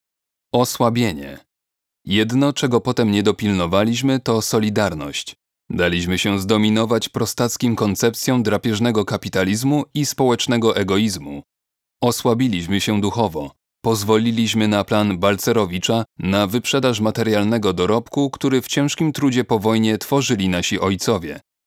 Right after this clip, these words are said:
Za naszym niechlubnym przykładem przed podobną grabieżą nie ustrzegły się pozostałe państwa regionu. Otrzeźwienie. Teraz,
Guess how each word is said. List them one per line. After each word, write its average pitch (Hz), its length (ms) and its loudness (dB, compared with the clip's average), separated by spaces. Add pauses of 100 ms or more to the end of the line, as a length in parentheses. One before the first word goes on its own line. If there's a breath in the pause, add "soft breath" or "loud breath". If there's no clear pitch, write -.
(160)
Za 104 340 2
naszym 131 400 2
niechlubnym 143 540 0
przykładem 110 640 0
przed - 280 -2
podobną 104 520 0
grabieżą 104 720 0
nie 113 220 2
ustrzegły 117 600 -2
się 95 220 0
pozostałe 110 540 0
państwa 110 460 -2
regionu. 107 560 -2 (880)
Otrzeźwienie. 107 1040 -2 (680)
Teraz, 95 580 0